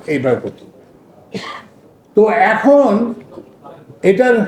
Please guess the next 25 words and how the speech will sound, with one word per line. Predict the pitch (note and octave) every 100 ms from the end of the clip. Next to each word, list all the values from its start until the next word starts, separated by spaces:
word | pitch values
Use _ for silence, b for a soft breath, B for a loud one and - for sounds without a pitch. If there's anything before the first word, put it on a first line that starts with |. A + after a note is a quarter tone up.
| -
এটা | G3+ A3
কারণ | A3 A3 A3
ছিল | B3 A#3+
ওই | G#3
যে | G3+
বললাম | G3 F#3+ F#3+
যে | F#3
একটা, | F3 D#3 E3 D3+
আহ, | - - D#3 D#3 D#3 D3 D3
আগে | D#3 E3
যারা | D#3+ E3+
ছিলেন | F3 G3+ G#3 F#3
তাদের। | C#3+ A#2 G2+ - _ _ _ _ _ -
তো | F#3
এখন | G3+ B3+
আ-, | B3 G3 G3+ - - -
আগের | G#3+ B3+ C4 A3+ G#3 F3+
ইয়ের | G3+ A#3
সম্বন্ধে, | A#3 A#3 B3+ B3+ B3+ C4 A3 G3 - - D3+
আগের | E3+ G#3 A3 G3+ D#3+ D3+ D3+
যারা | E3+ F#3+
ছিলেন | F#3+ G3+ -
তাদের | - D#3+ G3+
সম্বন্ধে | G#3 G#3 G3 F#3+
আমাদের | E3 F3+ F#3+